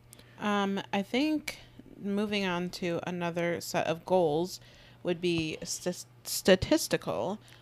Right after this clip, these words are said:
We already said how many books we wanna read. I think we each have, like, a subscriber count we wanna hit to, which should be very doable because we're both very close to a milestone over on YouTube. I am very close to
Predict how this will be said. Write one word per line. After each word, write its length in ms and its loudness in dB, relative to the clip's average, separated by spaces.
We 60 0
already 180 4
said 400 2
how 140 0
many 420 0
books 340 -2
we 80 -4
wanna 220 -2
read. 340 -4
I 100 -2
think 340 -2
we 120 -2
each 320 -6
have, 360 2
like, 280 -6
a 80 -10
subscriber 720 0
count 420 -4
we 100 -6
wanna 240 -2
hit 260 -4
to, 260 0
which 180 -4
should 160 -4
be 100 0
very 320 2
doable 540 2
because 300 -4
we're 100 0
both 380 -2
very 280 2
close 400 -4
to 100 -4
a 20 -6
milestone 720 0
over 260 -2
on 380 -2
YouTube. 760 -4
I 240 4
am 220 0
very 200 2
close 400 -6
to 340 -6